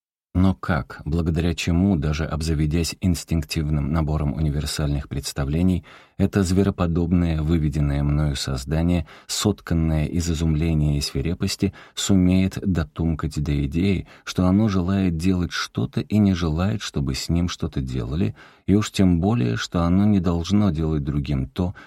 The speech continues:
чего не хочет, чтобы делали ему? Сумеет, благодаря тому, что, слава богу, Эдем стремительно заселяется. Этический подход начинается, когда на сцену приходит другой. Любой закон, как моральный, так и юридический,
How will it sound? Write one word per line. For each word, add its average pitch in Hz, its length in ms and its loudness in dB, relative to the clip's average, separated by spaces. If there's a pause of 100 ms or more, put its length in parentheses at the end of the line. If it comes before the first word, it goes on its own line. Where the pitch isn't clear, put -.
чего 85 280 0
не 85 140 2
хочет, - 480 -8
чтобы 65 320 -4
делали 67 400 -4
ему? 87 380 0 (640)
Сумеет, 107 680 2
благодаря 80 460 0
тому, 76 380 2
что, - 180 -6
слава 71 380 -2
богу, 76 340 -2
Эдем 80 460 0
стремительно 71 840 -2
заселяется. - 920 -6 (680)
Этический 107 560 0
подход 92 400 -2
начинается, 98 640 0
когда 78 320 0
на 78 140 2
сцену 107 480 0
приходит 78 720 -2
другой. 67 680 -4 (920)
Любой 92 400 4
закон, 82 480 0
как 76 220 -4
моральный, 76 540 0
так - 300 -8
и 80 80 -4
юридический, 71 840 -2